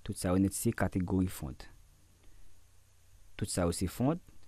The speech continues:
Font ou remen an, ou jis klike download. Sa ou se paj,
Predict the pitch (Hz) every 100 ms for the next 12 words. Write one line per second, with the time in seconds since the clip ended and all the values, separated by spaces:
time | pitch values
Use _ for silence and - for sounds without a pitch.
0 | - - - - - 120 110 110 104 101
1 | 104 110 120 - - - - 104 92 117
2 | 107 - - 101 - 113 147 - - -
3 | - - - - 95 90 87 85 85 82
4 | 78 73 - - - - - - - -
5 | - - - - - - 117 101 101 -
6 | - 123 156 - - - - - - -
7 | - - - - - 113 98 87 85